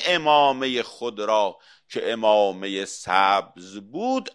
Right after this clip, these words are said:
آمد به دور امیرالمؤمنین، دور سر امین با دست خود پیچید و برای امیرالمؤمنین در امروز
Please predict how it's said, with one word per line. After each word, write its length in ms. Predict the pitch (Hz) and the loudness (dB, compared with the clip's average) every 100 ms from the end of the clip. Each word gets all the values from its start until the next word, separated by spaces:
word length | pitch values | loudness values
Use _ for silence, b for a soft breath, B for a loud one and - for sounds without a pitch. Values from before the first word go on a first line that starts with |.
| - | -2
آمد 680 | 208 101 104 151 196 120 | 0 0 0 -2 -2 -8
به 100 | 101 | -12
دور 520 | 90 110 131 104 87 90 | -10 -8 -6 -4 -4 -6
امیرالمؤمنین، 1120 | 92 87 85 87 87 85 82 87 87 95 143 | -12 -16 -16 -16 -18 -18 -18 -20 -18 -16 -12
دور 260 | 107 90 82 | -10 -10 -12
سر 380 | - 87 82 | -12 -10 -8
امین 280 | 90 101 101 | -10 -12 -12
با 160 | 98 95 | -8 -8
دست 420 | 90 87 - - | -8 -10 -12 -18
خود 300 | - - - | -16 -16 -16
پیچید 560 | _ 82 - 82 67 _ _ b b b b b b _ _ | _ -20 -20 -20 -20 _ _ b b b b b b _ _
و 200 | 101 107 | 2 4
برای 560 | 110 110 110 110 107 | 4 4 4 2 2
امیرالمؤمنین 1200 | 104 95 95 95 92 92 95 98 - 107 123 185 | 0 0 -4 -8 -8 -8 -8 -10 -10 -12 -10 -4
در 300 | 123 98 95 - | 2 2 2 -4
امروز 540 | 87 90 95 156 151 | -8 -10 -10 -10 -8